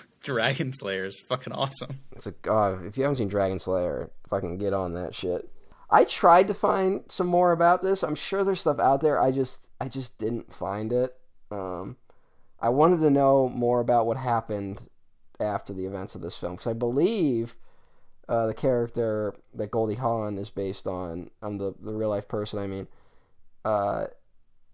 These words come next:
Speaker 2: is, got their child back after her brief prison sentence, and then she passed away in, like, the early nineties. Um,
Speaker 1: Yeah,
Speaker 2: but
Speaker 1: she,
Speaker 2: I
Speaker 1: she
Speaker 2: don't
Speaker 1: passed away,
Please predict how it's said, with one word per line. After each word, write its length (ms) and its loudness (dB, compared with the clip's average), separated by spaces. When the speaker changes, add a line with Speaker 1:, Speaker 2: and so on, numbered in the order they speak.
Speaker 2:
is, 640 0
got 320 6
their 160 2
child 420 6
back 380 2
after 380 0
her 200 2
brief 380 -2
prison 320 -2
sentence, 720 -6
and 100 -2
then 60 0
she 100 -8
passed 320 0
away 220 2
in, 80 0
like, 160 -4
the 100 0
early 320 0
nineties. 720 -6
Um, 80 -4
Speaker 1:
Yeah, 100 0
Speaker 2:
but 100 -4
Speaker 1:
she, 80 -2
Speaker 2:
I 80 2
Speaker 1:
she 100 -6
Speaker 2:
don't 100 4
Speaker 1:
passed 220 2
away, 420 -2